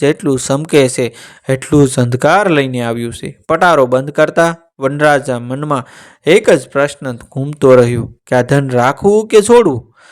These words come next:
અને જો રાખ્યું તો તેની કિંમત કેટલી ભયાનક હશે. પત્ર વાંચ્યા પછી વનરાજ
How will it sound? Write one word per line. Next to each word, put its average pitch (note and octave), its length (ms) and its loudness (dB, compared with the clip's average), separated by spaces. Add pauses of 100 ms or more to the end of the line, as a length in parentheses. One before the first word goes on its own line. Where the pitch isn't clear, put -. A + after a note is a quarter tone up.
(260)
અને B2 120 -8
જો B2+ 180 0
રાખ્યું C3 680 -4 (240)
તો B2+ 100 -8
તેની B2+ 380 -4
કિંમત C#3+ 440 -4
કેટલી G#3+ 500 2
ભયાનક A#2 480 -6
હશે. A2+ 360 -8 (880)
પત્ર D#3+ 440 2
વાંચ્યા A#2+ 440 0
પછી - 320 -6
વનરાજ B2 520 0